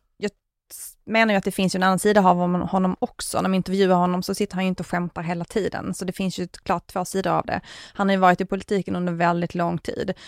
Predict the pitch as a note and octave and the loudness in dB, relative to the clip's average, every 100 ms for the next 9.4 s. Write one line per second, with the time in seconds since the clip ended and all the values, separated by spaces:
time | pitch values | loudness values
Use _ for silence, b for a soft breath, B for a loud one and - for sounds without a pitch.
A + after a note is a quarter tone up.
0 | B B G#3 G3+ A3+ F#3+ F#3 F3 - _ | B B 2 4 4 2 -2 -2 -4 _
1 | _ G3 G3 F3 F3 F3 F#3+ G3 G3 F3+ | _ -6 0 2 2 2 2 6 6 4
2 | F3 - F3 F#3 F#3 F#3 E3+ E3 F#3 F#3+ | 0 -2 -2 4 4 4 2 -4 0 0
3 | F#3+ - F3+ F3 F3+ - - - - E3+ | 0 -4 -2 -2 -2 -6 -10 -8 -6 -4
4 | E3 D#3+ - - F#3 F3 F3 - F3+ E3+ | -2 -4 -6 -6 -2 -2 -2 -4 -2 -2
5 | E3+ E3+ F3 b b b - A3 - - | -2 -2 -4 b b b 4 4 4 0
6 | - - B B B - F#3 F3 E3+ F3 | -4 -10 B B B -4 0 2 2 2
7 | - - F#3+ - _ - F3 E3+ E3 E3+ | 4 4 2 0 _ -4 0 0 0 0
8 | F#3+ F#3 G3 F3 - E3 F3+ - F#3+ F3+ | -2 0 0 0 0 -2 -2 -4 -2 0
9 | G3 F#3 E3+ - | 0 0 -4 -10